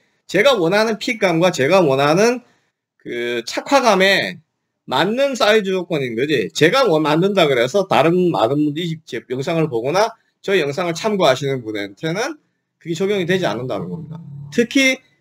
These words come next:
저희가 최근에 가장 강조하는 것 중에 하나가 축구화는 축구화 자체가 형성되어 있는 라스트 모양과 재발의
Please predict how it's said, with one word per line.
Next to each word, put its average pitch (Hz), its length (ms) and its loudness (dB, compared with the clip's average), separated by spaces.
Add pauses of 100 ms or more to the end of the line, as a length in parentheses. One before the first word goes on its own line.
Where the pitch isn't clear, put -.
(140)
저희가 233 300 0
최근에 220 380 0
가장 220 280 2
강조하는 175 500 2
것 160 120 -2
중에 160 160 -2
하나가 113 600 -2 (400)
축구화는 226 800 -2
축구화 269 380 2
자체가 190 420 0
형성되어 220 520 2
있는 170 200 2
라스트 185 360 2
모양과 156 440 2
재발의 165 560 2